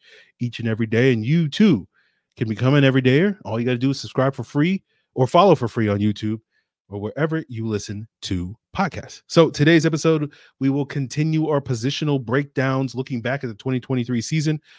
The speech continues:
talking about the wide receiver group. We'll talk about Drake London's potential to be the true number one wide receiver that the Falcons need and why this team needs to become more explosive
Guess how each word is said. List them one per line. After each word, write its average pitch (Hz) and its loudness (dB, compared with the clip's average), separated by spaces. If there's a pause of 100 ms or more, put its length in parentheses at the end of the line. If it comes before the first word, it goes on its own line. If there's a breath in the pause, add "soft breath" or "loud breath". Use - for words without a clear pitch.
(160 soft breath)
talking 120 -2
about 104 0
the 107 -2
wide 90 -4
receiver 185 0
group. 196 2
We'll 107 -2
talk 110 -2
about 104 -2 (300 soft breath)
Drake 147 0
London's 156 0
potential 160 -6
to 147 -4
be 151 -2 (240 soft breath)
the 135 -4
true 196 2
number 170 2
one 170 0
wide 165 -2
receiver 160 -6
that 147 -6
the 135 -8
Falcons 139 -4
need 151 0 (400)
and 123 0
why 123 6
this 131 4
team 135 0
needs 127 0
to 113 -12
become 120 0
more 123 2
explosive 120 -2